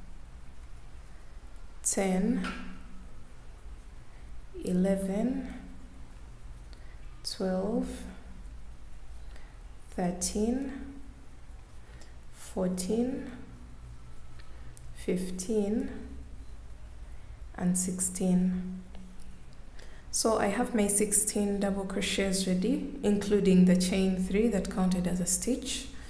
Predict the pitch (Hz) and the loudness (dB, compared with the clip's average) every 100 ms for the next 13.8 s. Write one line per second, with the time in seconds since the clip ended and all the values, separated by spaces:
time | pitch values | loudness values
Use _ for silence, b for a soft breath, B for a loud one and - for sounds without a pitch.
0 | B B B B - - 240 254 247 208 | B B B B 2 6 6 6 4 4
1 | 226 - 202 220 - - - - - - | 4 6 6 6 4 -4 -6 -8 -10 0
2 | - 214 202 196 185 185 185 185 190 202 | 8 10 10 8 8 6 6 4 6 6
3 | 269 320 - - 190 185 - - 180 180 | 6 6 2 0 2 4 4 6 6 6
4 | 180 180 180 180 - - 185 185 294 320 | 6 4 4 2 0 2 2 2 2 0
5 | - - - - - - - - - - | -4 -6 -8 -8 -8 -10 -10 -10 -10 -10
6 | - - 185 185 214 277 - - B B | -12 -4 -2 2 4 2 0 -2 B B
7 | B B B B - 190 208 208 202 196 | B B B B 0 6 8 8 8 6
8 | 190 247 - 202 185 233 - 185 185 180 | 8 8 8 4 2 2 2 2 2 6
9 | 226 233 - 226 226 - - - 233 220 | 6 6 4 2 2 0 -4 -2 2 6
10 | 214 214 - 185 190 180 - 180 180 190 | 4 4 2 6 6 6 4 4 4 6
11 | 180 226 - B B B B B - 190 | 4 2 0 B B B B B -4 6
12 | 185 185 196 - 185 185 180 185 - 185 | 8 8 8 6 6 6 6 4 4 2
13 | 185 - 185 180 - - 180 180 | 2 2 2 0 -2 0 2 2